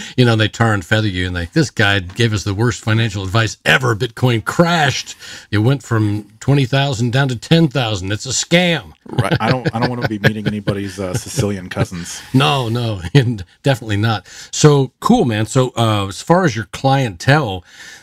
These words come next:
Speaker 1: I have to assume it's people who are over forty. Do you imagine that most of your clients will be people who are over forty, who are not real, maybe even over fifty, who are not real tech savvy, who don't learn, you know, about tech as quickly as young people seem to get it?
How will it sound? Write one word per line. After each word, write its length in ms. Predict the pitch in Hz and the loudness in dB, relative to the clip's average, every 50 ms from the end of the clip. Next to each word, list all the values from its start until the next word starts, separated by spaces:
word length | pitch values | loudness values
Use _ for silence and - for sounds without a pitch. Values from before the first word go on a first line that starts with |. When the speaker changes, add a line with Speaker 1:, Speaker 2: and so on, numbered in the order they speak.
| _ _ | _ _
Speaker 1:
I 100 | - 117 | 2 4
have 220 | 104 147 170 170 - | 4 4 4 2 0
to 80 | 151 135 | -2 -4
assume 400 | 104 - - 135 135 135 123 110 | -4 -2 0 2 2 2 2 0
it's 140 | 98 - | -4 -8
people 460 | - - - 135 131 117 - 117 98 82 | -12 -2 2 2 2 2 0 -4 -2 2
who 280 | - 110 107 104 104 | 4 4 4 2 0
are 380 | 101 95 95 95 95 95 98 95 92 85 - | -2 -4 -2 0 0 0 0 -2 -4 -2 2
over 480 | 107 123 139 131 127 131 123 117 107 - | 4 4 4 4 2 0 0 -2 -4 -6
forty. 440 | _ - - 131 143 156 151 165 160 | _ 0 2 4 4 4 4 2 0
Do 100 | 120 101 | 0 0
you 80 | 104 107 | 0 2
imagine 320 | 107 113 117 117 104 113 | 2 0 0 -2 -4 -6
that 60 | 110 | -4
most 260 | 104 113 117 117 - - | -4 -2 -4 -2 -4 -4
of 100 | 104 95 | -2 0
your 360 | 101 107 107 107 104 104 - _ - | 0 0 0 0 -2 -4 -10 _ -10
clients 380 | - - 120 117 117 113 - | -6 -2 -2 0 -2 -2 -4
will 80 | - 98 | -4 -2
be 120 | 95 107 | -2 -2
people 300 | 92 - 123 113 - 107 | 0 0 -2 -2 -2 -2
who 100 | 101 104 | -2 -2
are 80 | 107 101 | -2 -4
over 200 | 104 104 98 101 | -4 -4 -6 -6
forty, 320 | - - 113 113 110 107 | -6 -4 -2 -2 0 0
who 120 | 92 104 101 | 0 0 0
are 60 | 92 | -2
not 340 | 92 95 101 110 117 120 - | -2 0 2 2 2 0 0
real, 260 | 107 113 113 110 110 | 0 0 2 0 0
maybe 220 | 107 123 156 156 135 123 | -2 -2 -2 -2 -2 -2
even 160 | 117 117 117 | -2 -2 -2
over 220 | 117 113 98 92 85 | -2 -4 -6 -8 -10
fifty, 460 | - - - 139 143 - - 135 139 | -4 0 0 2 2 2 2 0 2
who 120 | 113 107 110 | 2 2 0
are 100 | 104 104 | 0 0
not 280 | 107 113 117 110 - | 0 0 -2 -2 -2
real 320 | 110 117 117 113 110 110 104 | -2 0 0 0 0 -2 0
tech 300 | - - 135 131 - - | 0 0 0 0 0 -4
savvy, 540 | - - 131 131 127 131 113 127 127 123 | -2 0 0 0 0 0 0 0 0 0
who 360 | 104 101 101 98 98 98 98 95 | 0 0 0 0 0 -2 -2 0
don't 320 | - 107 107 110 117 113 - | 0 2 2 2 0 -2 -4
learn, 720 | 107 98 101 110 113 113 113 113 113 113 110 110 107 110 - | -4 0 0 2 2 2 2 2 0 0 0 -2 -2 -4 -6
you 120 | 117 110 | -4 -4
know, 240 | 104 98 92 90 90 | -2 -2 -4 -6 -6
about 500 | 90 90 85 - 101 98 104 95 - _ - | -8 -6 0 2 4 4 2 0 -6 _ -2
tech 380 | - 110 104 101 - - - - - - _ - | 0 0 0 0 -2 -10 -20 -20 -20 -8 _ 0
as 120 | 107 - | 0 2
quickly 380 | - - 131 113 - 117 107 101 | 2 2 0 2 0 0 0 0
as 100 | 92 87 | 0 0
young 180 | 104 104 101 | -2 -2 0
people 260 | - - 110 - 117 | 0 0 0 0 -2
seem 200 | 101 - 117 110 | -2 0 0 0
to 80 | 104 107 | 0 0
get 200 | 95 117 120 120 | 0 0 0 0
it? 100 | 127 | -2